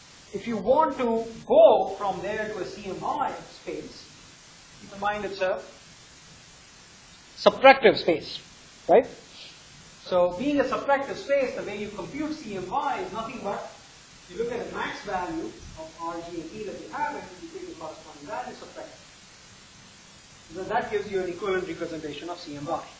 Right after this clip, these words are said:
Now, in general, of course, to, to do complete reproduction of all the colors, you have to have black channel as well. Right? So you, you have to add black into the mix. That's why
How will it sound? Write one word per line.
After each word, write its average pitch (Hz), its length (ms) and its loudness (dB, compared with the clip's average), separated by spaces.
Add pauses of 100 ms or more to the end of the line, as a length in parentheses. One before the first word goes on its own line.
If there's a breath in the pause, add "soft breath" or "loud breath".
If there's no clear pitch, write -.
(480 loud breath)
Now, 156 80 -6
in 156 100 -2
general, 214 320 10
of - 80 4
course, - 320 6 (1160)
to, 156 180 4
to 165 180 2
do 156 320 4 (280)
complete 190 360 0
reproduction 190 480 6
of 185 120 -2
all 180 140 4
the 160 60 -2
colors, 262 340 8 (880)
you 190 240 -8
have 165 220 -4
to 151 120 -10
have 135 160 -10 (460)
black 165 200 -2 (580)
channel 165 320 -2
as 143 140 -10
well. 135 100 -12
Right? - 280 -20
So - 140 -12 (960 loud breath)
you, 156 260 -4
you 156 100 -2
have 185 160 10
to 190 80 10
add 170 200 12
black 160 420 8
into 151 280 0
the 160 280 -4
mix. - 340 -4 (280)
That's 165 220 2
why 156 200 10